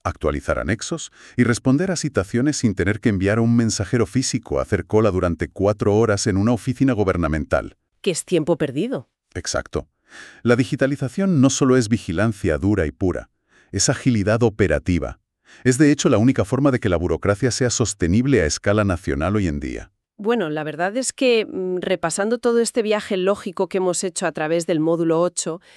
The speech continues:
Speaker 2: la complejidad de esta maquinaria es asombrosa.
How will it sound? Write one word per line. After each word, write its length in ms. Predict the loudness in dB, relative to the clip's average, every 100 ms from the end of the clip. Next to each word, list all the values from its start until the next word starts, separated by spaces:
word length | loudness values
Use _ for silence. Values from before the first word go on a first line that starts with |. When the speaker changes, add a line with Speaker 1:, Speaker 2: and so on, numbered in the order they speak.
| -20 _ -12
Speaker 2:
la 200 | -8 -6
complejidad 640 | -2 -2 -2 -4 -2 -2 -2
de 80 |
esta 180 | -4 0
maquinaria 480 | 0 0 0 0 0
es 100 | -2
asombrosa. 720 | -6 -6 -4 -2 -4 -6 -10